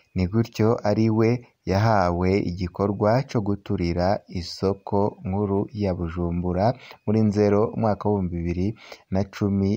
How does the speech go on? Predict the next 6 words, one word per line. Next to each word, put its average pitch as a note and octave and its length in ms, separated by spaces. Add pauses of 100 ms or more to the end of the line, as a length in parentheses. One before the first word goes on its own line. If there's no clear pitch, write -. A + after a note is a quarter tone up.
na F2+ 220
gatatu. F#2+ 540 (140)
Tuzobigarukako F2 1080 (140)
ibijanye G#2 800 (480)
n'ingene G#2 720 (1080)
yabigenjeje F2+ 2000